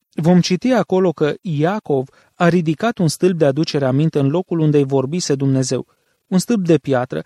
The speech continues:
pe care a adus o jertfă de băutură și a turnat un de lemn.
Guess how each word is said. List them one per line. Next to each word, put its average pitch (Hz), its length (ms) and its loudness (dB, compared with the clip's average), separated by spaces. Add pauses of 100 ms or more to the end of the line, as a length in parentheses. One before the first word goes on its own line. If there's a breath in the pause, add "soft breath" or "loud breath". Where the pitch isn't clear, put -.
(300 soft breath)
pe - 80 2
care 220 220 2
a 214 40 4
adus 208 260 0
o 190 100 4
jertfă 185 340 2
de 160 140 2
băutură 147 540 0
și - 160 -6
a 156 60 -4
turnat 147 560 -2
un 139 160 -2
de 135 100 -4
lemn. 131 220 -8